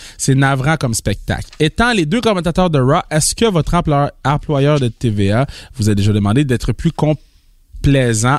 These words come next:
envers l'émission, ou vous êtes cent pour cent libre de vos commentaires ? On est cent pour cent libre de nos commentaires. C'est certain qu'on va pas aller à Raw, euh,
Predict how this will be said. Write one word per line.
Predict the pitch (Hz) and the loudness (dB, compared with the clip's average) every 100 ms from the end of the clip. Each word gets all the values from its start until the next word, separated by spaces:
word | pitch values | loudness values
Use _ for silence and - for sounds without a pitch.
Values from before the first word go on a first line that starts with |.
| 117 | -2
envers | 123 113 113 | -2 0 0
l'émission, | 117 131 123 - 123 143 - | 2 0 0 0 0 0 -2
ou | 165 | -4
vous | 156 135 | -2 -2
êtes | - | -2
cent | - 196 | -2 -2
pour | 175 143 | -4 -4
cent | 151 | -2
libre | 135 143 151 - | 2 2 0 -2
de | 120 | -2
vos | 110 110 | -2 -2
commentaires ? | 117 107 98 107 113 131 - - - | -2 0 0 0 0 -2 -8 -20 -8
On | 110 123 | -2 0
est | |
cent | 120 196 | 2 0
pour | 170 | 0
cent | 170 | -2
libre | 156 147 | 0 0
de | |
nos | 131 | -2
commentaires. | 123 120 110 107 139 147 | -2 -2 -2 -2 -2 -2
C'est | 127 | -4
certain | 135 170 | -2 -2
qu'on | 151 | -2
va | 131 | 0
pas | 120 135 | 0 0
aller | 135 147 | 2 2
à | 131 | 2
Raw, | 117 131 | 2 2
euh, | 151 | 2